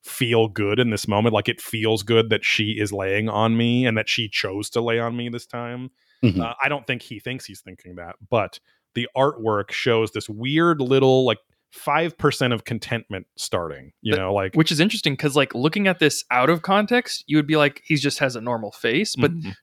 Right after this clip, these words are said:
Speaker 3: knowing him, he always has a fucked up face.
Speaker 1: Yeah.
Speaker 3: Like, "Oh, he's
Speaker 1: <laughs>
Speaker 3: in, he's in battle.
Speaker 1: Yeah.
Speaker 3: He's screwing his eyebrows up in some way.
Speaker 1: Yes.
Speaker 3: He's,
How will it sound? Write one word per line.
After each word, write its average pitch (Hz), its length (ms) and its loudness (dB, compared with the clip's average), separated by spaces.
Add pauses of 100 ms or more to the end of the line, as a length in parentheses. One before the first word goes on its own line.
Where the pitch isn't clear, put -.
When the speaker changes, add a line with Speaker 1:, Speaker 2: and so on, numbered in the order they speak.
Speaker 3:
knowing 151 520 2
him, 175 680 -6
he 190 360 -4
always 170 460 2
has 151 260 -4
a 120 120 -8
fucked - 460 -4
up 104 180 -10
face. 113 420 -12
Speaker 1:
Yeah. 135 80 -6
Speaker 3:
Like, 120 180 0
"Oh, 151 140 4
he's 190 180 2
Speaker 1:
<laughs> - 0 -
Speaker 3:
in, 170 260 0
he's 131 180 -10
in 104 160 -20
battle. 185 500 -2
Speaker 1:
Yeah. 90 300 -8
Speaker 3:
He's 120 400 -10
screwing 156 580 0
his 143 140 0
eyebrows 156 480 2
up 160 160 4
in 156 100 2
some 147 240 0
way. 135 380 0 (120)
Speaker 1:
Yes. 95 120 2
Speaker 3:
He's, - 280 -2